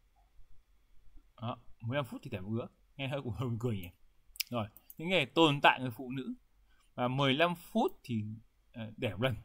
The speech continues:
Còn đây là gì? Với mọi mười lăm phút thì tồn tại người phụ nữ sẽ đẻ, ờ, sinh con trong khoảng là mười lăm phút một người.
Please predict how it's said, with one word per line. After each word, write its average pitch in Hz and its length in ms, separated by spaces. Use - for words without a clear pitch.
Còn 127 100
đây 147 100
là 139 60
gì? 113 160
Với 139 240
mọi 208 320
mười 120 140
lăm 143 120
phút 277 280
thì 120 240
tồn 127 300
tại 147 260
người 117 140
phụ - 200
nữ 131 260
sẽ - 600
đẻ, 104 480
ờ, 101 460
sinh 160 460
con 156 320
trong 147 180
khoảng 101 500
là 98 300
mười 104 260
lăm 120 180
phút 202 180
một - 100
người. 113 200